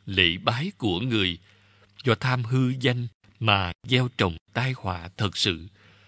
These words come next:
Ví như phàm phu xưng bừa là đế dương, ắt chuốc lấy tội tru diệt. Đây tức là điều ở trước nói rằng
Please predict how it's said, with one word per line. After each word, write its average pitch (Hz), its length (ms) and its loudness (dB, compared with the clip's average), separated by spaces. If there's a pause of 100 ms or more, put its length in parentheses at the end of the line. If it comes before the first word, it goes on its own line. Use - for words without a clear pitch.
(440)
Ví 135 120 6
như 123 420 2
phàm 85 380 2
phu 117 380 2 (100)
xưng 135 360 2
bừa 98 180 4
là 90 340 0 (120)
đế 123 300 8
dương, 123 300 2 (360)
ắt 175 160 -2 (140)
chuốc 165 240 2
lấy 170 280 2
tội 87 260 2 (120)
tru 135 260 4
diệt. 95 200 8 (720)
Đây 110 440 6
tức 196 200 0
là 92 220 2
điều 95 440 2
ở 92 120 4
trước 160 360 0
nói 143 260 2
rằng 92 240 0